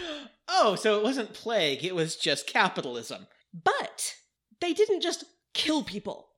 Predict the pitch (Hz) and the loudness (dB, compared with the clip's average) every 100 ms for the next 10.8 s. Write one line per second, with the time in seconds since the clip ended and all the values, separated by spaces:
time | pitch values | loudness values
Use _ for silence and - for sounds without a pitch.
0 | _ 220 214 214 214 208 208 202 208 185 | _ 0 0 2 2 2 -2 -2 -2 -2
1 | 180 180 165 - - - - 78 - - | -4 -6 -8 -12 -12 -14 -16 -18 -20 -20
2 | - _ 185 370 415 415 392 370 277 247 | -20 _ -2 2 2 0 0 -4 -4 -2
3 | 233 214 214 208 214 190 254 269 - 233 | -4 -2 -2 0 -4 -4 -4 -4 -4 -4
4 | 214 190 147 - - - - _ - 180 | -4 -4 -6 -12 -16 -18 -18 _ -2 2
5 | 294 285 302 339 262 262 - 254 240 208 | 2 2 -6 -2 -2 -2 -4 -6 -4 -4
6 | 202 202 202 - - - - - _ _ | -6 -6 -8 -10 -12 -10 -10 -10 _ _
7 | _ _ 220 214 220 214 208 202 - 202 | _ _ 0 2 2 0 -4 -6 -6 -4
8 | 226 294 233 220 220 220 220 220 180 - | -4 -4 -2 0 0 -2 -4 -6 -8 -10
9 | - - 226 214 311 453 285 220 180 160 | -14 -4 0 2 0 -2 -4 -6 -10 -12
10 | - 190 170 156 170 175 233 | -10 -12 -12 -12 -8 -4 -4